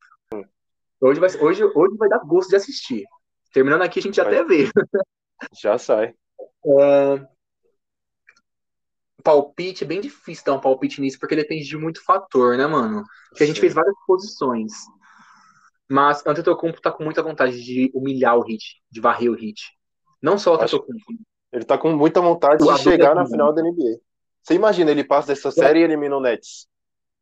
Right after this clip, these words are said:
Speaker 1: Eu acho que é assim,
Speaker 2: Aí
Speaker 1: eu
Speaker 2: acabou,
Speaker 1: acho que
Speaker 2: aí eles viram favorito.
Speaker 1: eu acho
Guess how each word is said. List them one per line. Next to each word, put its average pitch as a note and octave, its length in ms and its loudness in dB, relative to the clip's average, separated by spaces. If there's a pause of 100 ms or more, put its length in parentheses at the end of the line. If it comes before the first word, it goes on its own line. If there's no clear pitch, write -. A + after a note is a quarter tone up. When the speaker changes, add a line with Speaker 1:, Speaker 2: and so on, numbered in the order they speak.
(120)
Speaker 1:
Eu F#3 120 6
acho G3 160 0
que - 80 2
é G3+ 40 6
assim, G#3 200 -6
Speaker 2:
Aí B2+ 120 4
Speaker 1:
eu D3 120 6
Speaker 2:
acabou, C#3 240 4
Speaker 1:
acho A#2 80 0
que D#3+ 80 -2
Speaker 2:
aí - 80 4
eles C3+ 180 0
viram D#3+ 220 0
favorito. F#3+ 400 -2
Speaker 1:
eu G3 60 2
acho G3 160 0